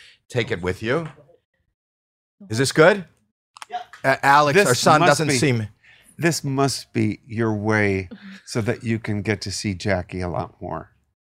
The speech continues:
Speaker 1: The podcast, or
Speaker 3: Yeah,
Speaker 1: re-, or just
Speaker 3: the
Speaker 1: sitting in a,
Speaker 3: podcast.
Speaker 1: or just seeing her from both sides in one,
Speaker 3: <laughs>
Speaker 1: in one episode.
Speaker 3: Oh, gosh. I remember Alex, I was there when he first took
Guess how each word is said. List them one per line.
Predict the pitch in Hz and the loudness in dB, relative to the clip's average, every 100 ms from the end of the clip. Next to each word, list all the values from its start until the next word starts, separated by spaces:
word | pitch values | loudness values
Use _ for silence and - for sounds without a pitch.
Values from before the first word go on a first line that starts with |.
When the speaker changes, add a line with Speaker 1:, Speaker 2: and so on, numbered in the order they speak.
| _ _ - | _ _ -6
Speaker 1:
The | 101 | -2
podcast, | - 165 175 202 196 151 | 4 2 4 4 4 2
or | 131 | 2
Speaker 3:
Yeah, | 123 | 4
Speaker 1:
re-, | 147 139 - | 4 2 4
or | 127 | 2
just | 127 135 | 4 2
Speaker 3:
the | 143 | 6
Speaker 1:
sitting | 127 139 | 4 4
in | 131 | 4
a, | |
Speaker 3:
podcast. | - 90 92 | 4 2 4
Speaker 1:
or | 143 | 4
just | 131 135 - | 4 0 2
seeing | 143 135 | 2 4
her | 127 | 2
from | 139 123 | 2 4
both | 127 | 4
sides | 127 147 123 110 | 4 4 4 4
in | 113 107 | 0 4
one, | 117 117 110 104 - - | 4 4 0 -2 -4 -4
Speaker 3:
<laughs> | - - - | -6 -4 2
Speaker 1:
in | 120 113 | 2 4
one | 117 117 | 4 4
episode. | 110 104 - 98 73 67 - _ _ _ 185 240 233 _ - - - - _ | 4 2 -2 -2 -2 -6 -16 _ _ _ 0 2 0 _ -20 -20 -20 -20 _
Speaker 3:
Oh, | 139 113 - | -6 -6 -8
gosh. | - 107 98 - - _ _ | -14 -12 -12 -16 -20 _ _
I | 135 | 2
remember | 160 185 170 160 139 131 - _ | 4 0 2 0 2 0 0 _
Alex, | 139 165 147 127 - - - - | 0 2 2 0 -8 -12 -14 -2
I | 127 | 0
was | 135 131 113 | 0 -2 0
there | 135 139 143 143 _ - - _ _ _ _ | 0 2 0 -2 _ -20 -20 _ _ _ _
when | 123 135 | -2 -2
he | 135 135 | 0 -2
first | 123 135 135 127 - | -2 -2 0 -2 -6
took | - 135 - | -6 -6 -6